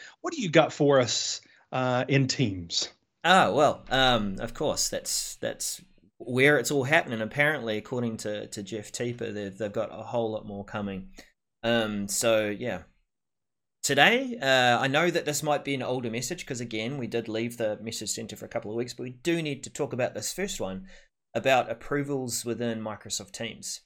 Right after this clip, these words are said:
Speaker 2: Uh, this is M C two three one two oh five. Something that, uh, we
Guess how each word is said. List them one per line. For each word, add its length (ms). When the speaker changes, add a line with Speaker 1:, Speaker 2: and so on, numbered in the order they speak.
Speaker 2:
Uh, 200
this 180
is 160
M 220
C 400
two 160
three 380
one 460
two 280
oh 200
five. 520
Something 380
that, 420
uh, 320
we 640